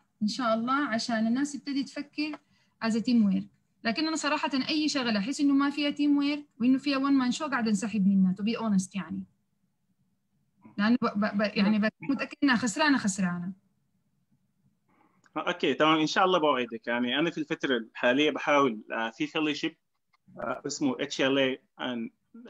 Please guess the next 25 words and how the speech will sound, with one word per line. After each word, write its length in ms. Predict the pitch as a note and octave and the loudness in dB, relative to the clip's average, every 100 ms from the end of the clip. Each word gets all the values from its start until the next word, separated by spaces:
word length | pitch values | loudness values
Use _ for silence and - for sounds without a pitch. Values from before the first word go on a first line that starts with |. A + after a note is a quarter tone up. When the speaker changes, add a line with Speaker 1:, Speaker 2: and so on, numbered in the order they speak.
| - | -10
Speaker 2:
Histocompatibility 1000 | D#3 - E3 - D3+ C#3 B2+ B2+ C#3+ D3+ | -10 -6 -6 -4 0 2 2 -2 -2 -2
and 120 | B2+ A#2+ | -4 -2
Immunogenetics، 800 | B2+ C3+ B2 A#2+ C3 - F3 - | 0 -2 -2 -4 -6 -6 -12 -8
اللي 180 | B2 A#2+ | -8 -2
هو 220 | C#3+ C3+ | 0 2
ممكن 320 | C#3 C#3 B2 | 2 0 -4
بعد 300 | A2 A2 - | -6 -6 -4
ذاك 100 | C3 | -6
بتقدر 340 | B2 C3 B2 | -6 -10 -10
تشتغل 400 | A#2 - - B2+ | -16 -12 -10 -10
في 180 | A#2+ B2+ | -8 -8
كل 260 | - D3+ D3 | -4 -2 -2
الدياجنوزز 840 | B2+ A#2+ A#2 B2 C3 C3 B2+ - _ _ _ - | -2 -2 -2 -2 -4 -4 -8 -20 _ _ _ -8
related 600 | C3 B2+ C3 C3+ C3+ C#3 - | -4 -2 0 -2 -4 -10 -4
للأورجن 520 | B2+ B2 C3+ C3 B2+ | -4 2 2 2 -2
ترانسبلانتيشن 1000 | - A#2+ A2+ A#2+ A2+ A2+ C3 B2+ C3+ B2+ C3 | -4 -8 -8 -10 -10 -6 -8 -6 -2 -2 -2
and 180 | B2+ A#2+ | -4 -4
bone 240 | C3 B2+ | -2 -2
marrow 200 | B2 B2 - | -2 -6 -10
transplantation. 680 | A#2 A2 - G#2+ G#2 A2+ - | -14 -14 -14 -12 -10 -10 -6
إن 120 | B2 | -6
شاء 200 | A#2+ C#3+ | 0 2
الله 180 | D3 D3+ | 4 4
أول 260 | D#3 D3+ | 4 4
ما 140 | C3+ | 4